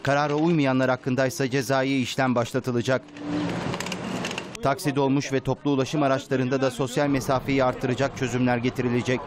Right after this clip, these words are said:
Şoför mahalli ile yolcular arasında fiberglassla bölümleme yapılacak. Temas en aza indirgenecek. Ayrıca vatandaşlar kamu kurumlarına girerken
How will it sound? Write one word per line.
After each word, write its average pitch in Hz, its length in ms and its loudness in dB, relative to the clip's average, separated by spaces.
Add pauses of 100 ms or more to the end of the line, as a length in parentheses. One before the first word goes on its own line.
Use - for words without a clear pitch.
(160)
Şoför 147 360 2
mahalli 131 380 2
ile 135 180 2
yolcular 131 440 2
arasında 123 640 0 (260)
fiberglassla 143 760 0
bölümleme 131 380 2
yapılacak. 123 520 2 (280)
Temas 139 420 2
en 147 80 2
aza 131 200 0
indirgenecek. 123 680 2 (1500)
Ayrıca 131 380 4
vatandaşlar 127 640 0
kamu 143 200 0
kurumlarına 131 520 2
girerken 127 540 0